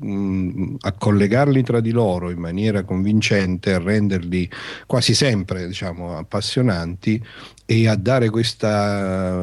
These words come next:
maestosa visione di una storia dell'umanità e della diffusione dell'umanità nell'universo, eh, che si estende su svariati millenni e che riesce sempre in qualche modo, no,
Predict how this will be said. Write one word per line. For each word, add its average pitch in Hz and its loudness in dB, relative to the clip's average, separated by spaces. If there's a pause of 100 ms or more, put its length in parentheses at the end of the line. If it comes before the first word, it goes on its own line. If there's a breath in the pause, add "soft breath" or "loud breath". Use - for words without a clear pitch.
(400)
maestosa 107 2
visione 120 2
di 98 -2
una 107 2
storia 117 0
dell'umanità 98 -2
e 92 -2
della 90 -6
diffusione 104 -4
dell'umanità 90 0
nell'universo, 95 0 (440 loud breath)
eh, 92 -4
che 95 0
si 90 0
estende 95 2
su 85 -2
svariati 95 0
millenni 95 2
e 90 0
che - 0
riesce 95 2
sempre 104 2
in 87 2
qualche 90 -2
modo, 92 4
no, 110 4